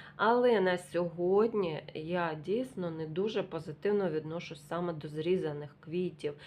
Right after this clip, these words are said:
І чим більше букет, тим більш мені моторошно, як я уявляю, що ці квіти вже зрізані,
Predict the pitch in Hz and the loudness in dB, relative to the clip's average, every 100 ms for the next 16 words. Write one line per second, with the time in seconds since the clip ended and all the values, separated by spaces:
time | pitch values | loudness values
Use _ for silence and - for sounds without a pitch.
0 | - - - 175 - 175 170 190 190 190 | -18 -8 -4 -2 0 0 6 4 4 0
1 | 170 170 170 - 247 247 - 180 170 160 | -2 -4 -6 4 4 4 2 0 0 2
2 | 214 220 180 170 170 180 175 175 214 208 | 0 0 -4 -4 -2 -2 0 2 4 4
3 | 180 175 - 165 160 160 160 175 180 175 | 2 2 -2 -4 -2 -4 -2 2 4 4
4 | 165 160 165 151 147 143 139 - 147 175 | 0 2 2 0 -4 -10 -10 -12 -8 -2
5 | 226 220 151 180 156 160 147 147 160 214 | -2 0 -6 -6 -8 -6 -6 -6 -4 -2
6 | 233 190 160 156 156 | -2 -2 -4 -6 -10